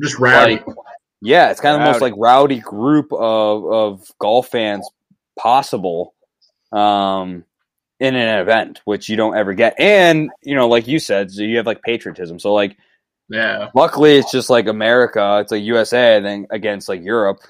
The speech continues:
Speaker 2: you know, but, yeah, no, I agree. That, that is, that's a great, it's a great pick.
Speaker 3: U S A never lost.
Speaker 1: Uh, I, I, I'm, yeah, I'm, I'm looking forward to hearing number two overall.
Speaker 2: Cam, you got, you got number two.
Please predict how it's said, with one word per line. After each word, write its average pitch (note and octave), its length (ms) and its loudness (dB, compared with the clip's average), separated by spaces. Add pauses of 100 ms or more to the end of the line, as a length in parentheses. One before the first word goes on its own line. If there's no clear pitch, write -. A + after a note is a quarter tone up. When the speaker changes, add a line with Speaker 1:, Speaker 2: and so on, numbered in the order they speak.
(200)
Speaker 2:
you G#2 120 -6
know, G2+ 160 -2
but, G#2 320 2 (880)
yeah, A2+ 180 4
no, G#2+ 120 2
I C3+ 160 6
agree. A2 320 0
That, A#2 200 2
that C#3 200 4
is, C#3 180 4
that's C#3+ 180 0
a B2+ 60 -8
great, A#2+ 540 -2 (100)
it's - 140 -16
a B2+ 40 -8
great G#2 380 -6
pick. A2 400 0 (480)
Speaker 3:
U A#2+ 200 -8
S A#2+ 160 -10
A A#2 140 -4
never G#2+ 240 -6
lost. G2+ 560 -4 (200)
Speaker 1:
Uh, B2 280 -8
I, B2 180 4
I, C#3+ 200 4 (140)
I'm, D#3 60 4 (300)
yeah, C#3+ 180 4
I'm, D3 200 2
I'm C#3+ 200 -4
looking D#3+ 200 0
forward D3 260 -2
to B2+ 80 -4
hearing C#3 220 2
number C3 240 -2
two B2+ 260 0
overall. A#2+ 640 0 (1040)
Speaker 2:
Cam, B2 480 -2 (100)
you A2+ 160 -6
got, B2 260 2
you C#3+ 100 0
got B2+ 180 4
number A#2 240 -2
two. A#2+ 340 0